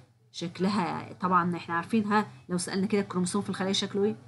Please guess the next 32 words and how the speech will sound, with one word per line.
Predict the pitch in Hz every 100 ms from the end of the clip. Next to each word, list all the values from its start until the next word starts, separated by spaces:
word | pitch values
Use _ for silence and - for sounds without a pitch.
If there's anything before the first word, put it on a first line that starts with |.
| -
شكل | - 180 175
حرف | 196 -
الاكس | 175 175 -
كده، | 156 147
صح؟ | 262 - -
لا | 185 -
مش | 208
صح. | - 165 - - - _ _ _
شكل | - 302 - 165
الكروموسوم | - 160 160 160 240
في | 208 -
الحرف | 147 214 220 -
الاكس | 165 151 214 - -
او | 160 156
الاتش | - 226 -
ده | 196 254 - -
لا | 185 190 175
يظهر | 208 233 170 214
الا | - 226 202 -
اثناء | - 190
الانقسام. | 170 156 - - 156 - _ -
ليه؟ | 220 254 247 - - -
هو |
شكل | 185 262 240
الكروموسوم | 226 202 196 190 247 226
في | 202
الخلية | 180 196 226 226
العادية | 180 156 196 226
في | -
الطور | - 220
البيني | 196 208 214 208
العادي | 185 180 220 208 214